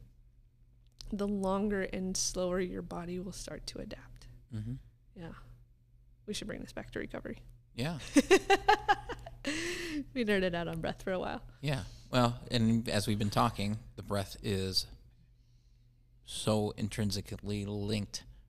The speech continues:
Speaker 2: with the recovery process.
Speaker 1: Yes.
Speaker 2: And so what does that look like from practices people can do using their breath?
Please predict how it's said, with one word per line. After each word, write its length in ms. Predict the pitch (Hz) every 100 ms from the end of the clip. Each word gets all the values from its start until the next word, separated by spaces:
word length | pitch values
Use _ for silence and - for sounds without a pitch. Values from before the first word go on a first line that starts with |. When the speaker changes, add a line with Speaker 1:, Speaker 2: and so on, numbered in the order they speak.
| _
Speaker 2:
with 400 | 110 101 95 - - - -
the 80 | 101
recovery 380 | 95 95 90
process. 720 | 87 92 78 - - - - - -
Speaker 1:
Yes. 360 | - - - - - - - - - - -
Speaker 2:
And 100 | 110
so 80 | 127
what 100 | 131
does 100 | 131
that 160 | 127
look 220 | 117 - 104
like 220 | 85 -
from 680 | - 101 98 95 95 95 95 - - - - - _
practices 560 | - 127 - 107 101 101
people 320 | 107 101 101 -
can 340 | - 117 185
do 260 | 160 90 - - - - - - - -
using 320 | 107 95 95
their 100 | 90
breath? 460 | 90 90 - - -